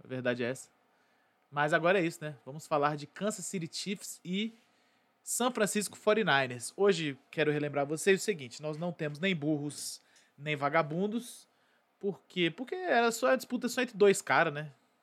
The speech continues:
Tipo assim, só um deles ia ser burro, é... e aí, é, algum dos jogadores ia s-, só um deles ia ser o vagabundo, perdão, porque o burro podia ser qualquer um dos jogadores, né?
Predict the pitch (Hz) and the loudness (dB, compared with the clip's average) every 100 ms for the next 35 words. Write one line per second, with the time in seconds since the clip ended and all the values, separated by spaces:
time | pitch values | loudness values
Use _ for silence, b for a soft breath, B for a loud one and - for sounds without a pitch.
0 | _ _ _ _ _ _ _ _ 165 - | _ _ _ _ _ _ _ _ -12 -10
1 | 151 135 - 185 196 175 160 165 - 170 | -8 -6 -2 -2 2 2 2 -2 0 0
2 | 156 214 202 214 - _ _ _ _ _ | 2 2 0 -4 -12 _ _ _ _ _
3 | _ _ _ _ - 151 147 147 147 143 | _ _ _ _ -10 -2 2 2 2 0
4 | 131 123 50 50 50 135 147 147 170 175 | -2 -4 -10 -14 -16 -2 2 4 2 -2
5 | - 139 151 139 101 135 143 147 180 170 | -10 -18 -16 -14 -6 -4 -2 -2 -2 0
6 | 160 151 156 160 170 160 - - - 120 | 2 2 0 0 0 -2 -6 -12 -12 -10
7 | - 165 160 165 151 156 - 160 151 156 | -4 -2 0 -2 -2 -4 -2 -4 2 4
8 | 160 147 143 135 139 123 117 - 151 131 | 4 0 -4 -6 -6 -6 -10 -4 -2 -2
9 | 135 143 147 147 143 143 139 139 147 147 | -4 -6 -4 -4 -4 -6 -6 -6 -8 -6
10 | 147 147 147 110 110 110 | -4 -2 -2 -2 -6 -10